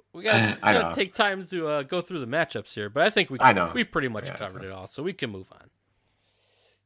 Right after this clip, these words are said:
Speaker 1: Into the next matchup, and we had Turtle and Avitsa's New Wave Hickers five versus K-Wall's Robot Unicorn Attack. And, uh,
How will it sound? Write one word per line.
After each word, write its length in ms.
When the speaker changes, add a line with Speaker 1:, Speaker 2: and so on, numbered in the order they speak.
Speaker 1:
Into 280
the 120
next 300
matchup, 360
and 120
we 140
had 320
Turtle 400
and 140
Avitsa's 380
New 140
Wave 180
Hickers 560
five 800
versus 540
K-Wall's 640
Robot 560
Unicorn 760
Attack. 720
And, 500
uh, 420